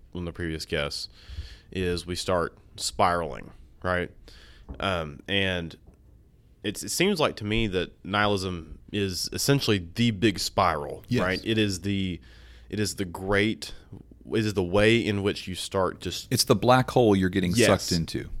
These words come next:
Speaker 1: Exactly. Black
Speaker 2: Yeah.
Speaker 1: hole. That's the
Speaker 2: Yeah.
Speaker 1: best way to put it.
Speaker 2: Yeah.
Speaker 1: Uh, because, you know, I, unfortunately, I, I think that at the end of nihilism,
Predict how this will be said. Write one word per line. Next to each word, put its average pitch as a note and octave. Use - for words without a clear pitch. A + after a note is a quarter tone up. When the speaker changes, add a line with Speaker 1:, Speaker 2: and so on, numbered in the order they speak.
Speaker 1:
Exactly. G2+
Black G#2+
Speaker 2:
Yeah. F2
Speaker 1:
hole. F#2+
That's A2
the F#2+
Speaker 2:
Yeah. E2+
Speaker 1:
best G2+
way G2+
to F#2
put F2+
it. D#2
Speaker 2:
Yeah. D#2+
Speaker 1:
Uh, G2+
because, G2+
you A#2
know, G2
I, G#2
unfortunately, A2
I, F2
I F#2
think A2
that F2+
at A2
the G2
end A#2+
of G2
nihilism, F2